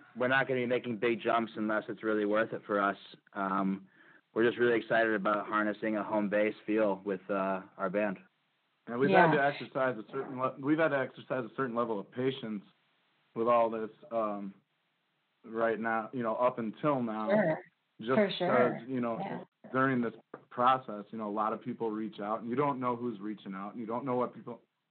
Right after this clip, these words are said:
Speaker 2: are actually capable of nowadays. Everybody's online doing <laughs> something,
Speaker 1: Yeah.
Speaker 2: you know?
Speaker 3: Yeah.
Speaker 2: So it's a process, and, uh, we're definitely not trying to jump into anything until it really feels like the right move.
Speaker 1: For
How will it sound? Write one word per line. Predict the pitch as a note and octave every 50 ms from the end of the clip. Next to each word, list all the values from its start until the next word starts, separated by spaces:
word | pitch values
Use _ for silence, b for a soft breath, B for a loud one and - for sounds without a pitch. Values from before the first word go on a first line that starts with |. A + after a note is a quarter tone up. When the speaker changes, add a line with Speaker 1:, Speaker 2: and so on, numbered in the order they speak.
| - _
Speaker 2:
are | C#3 A#2+
actually | A#2 B2 A#2+ - - A2+ G#2
capable | - - C#3 C#3 C3 A#2+ A2 G2+ A2 A2 G#2+ G#2+
of | G#2+ G2+
nowadays. | G#2+ G#2 G#2 G#2 G#2 F#2+ F#2+ G#2 G#2+ A2 A#2 A#2 A#2
Everybody's | A#2+ A2+ A#2+ B2 A2 G#2+ A2 G#2+ G#2+ G2+ G#2
online | G#2 G#2+ G#2 G#2 G#2+ G#2+ G#2+ G#2+ G#2+
doing | G2 A2 G#2+ G2+ G2+ -
<laughs> | -
something, | C3+ C3+ C3 C3 - - A#2 B2 A#2 A#2 - B B B B B B
Speaker 1:
Yeah. | A#2 A2+ A#2 B2 A#2+ A#2 A#2
Speaker 2:
you | A2
know? | - - -
Speaker 3:
Yeah. | - A#2+ E3 - - B B B B B _ _ -
Speaker 2:
So | A#2+ A2+ A2 A2 G#2+ - - - _ _ _ _ _
it's | C#3 B2 B2 -
a | D#3
process, | - - - C3 A#2+ C3 B2+ B2+ - A#2 A2+ A2 A2 - - -
and, | A#2 A2 A2 G#2+ G#2+ G#2+
uh, | G#2+ G#2+ G#2+ G#2 G2+ G#2 - _ _ _ _ _ _ _ _ _ _ _ _ _ _ _ _ _ _ -
we're | A#2+ A#2
definitely | C3 C3+ D#3 D3 C#3
not | C#3+ C3+ C3+
trying | - C3+ C3 B2
to | A2 G2+
jump | F2+ F#2+ A2+ A#2 A2 - A2+
into | A#2+ B2 A#2+ G#2+
anything | G2+ G#2+ A2 A2 G2+ F#2+ - G#2+ G#2+ G#2+ G#2 G#2 - _ _ _ _ _ -
until | A#2+ A2 G#2 - B2 A2+ A2 G#2+
it | G#2 G#2
really | A#2 A#2 A2+ A2 G#2+ - -
feels | A2+ A2+ A2 G#2+ G2+
like | G2+ G2 -
the | - G2+
right | G2+ G#2 G2+ G2
move. | G2+ A2 A2 G#2 G#2 G2 - _ _ _ _ _ _ _ _ - - C#4+ - - - B B B B B B B -
Speaker 1:
For | - B2 B2